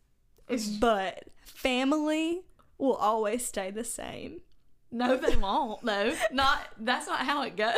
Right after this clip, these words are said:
Speaker 1: <laughs> That's not.
Speaker 2: Why did I think
Speaker 1: But
Speaker 2: that was
Speaker 1: family
Speaker 2: cute?
Speaker 1: will always stay the same.
Speaker 2: I'm a s-, this was twelve years ago, guys.
Speaker 1: I'm
Speaker 2: Yeah,
Speaker 1: surprised
Speaker 2: family,
Speaker 1: that you
Speaker 2: like,
Speaker 1: didn't say
Speaker 2: I L Y in
Speaker 1: family, I
Speaker 2: parentheses.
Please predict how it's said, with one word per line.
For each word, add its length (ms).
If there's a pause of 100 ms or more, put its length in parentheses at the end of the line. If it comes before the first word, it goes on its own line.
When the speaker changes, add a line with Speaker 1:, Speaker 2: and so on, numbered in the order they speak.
(200)
Speaker 1:
<laughs> 240
That's 140 (160)
not. 380 (520)
Speaker 2:
Why 840
did 180
I 220
think 40
Speaker 1:
But 280
Speaker 2:
that 160
was 180
Speaker 1:
family 580
Speaker 2:
cute? 360
Speaker 1:
will 320
always 480
stay 300
the 120
same. 500
Speaker 2:
I'm 120
a 40
s-, 180
this 240
was 120
twelve 320
years 240
ago, 280
guys. 380 (1000)
Speaker 1:
I'm 100
Speaker 2:
Yeah, 80
Speaker 1:
surprised 260 (100)
Speaker 2:
family, 140
Speaker 1:
that 40
you 80
Speaker 2:
like, 220
Speaker 1:
didn't 120
say 60
Speaker 2:
I 140
L 180
Y 160 (160)
in 100
Speaker 1:
family, 300
I 40
Speaker 2:
parentheses. 640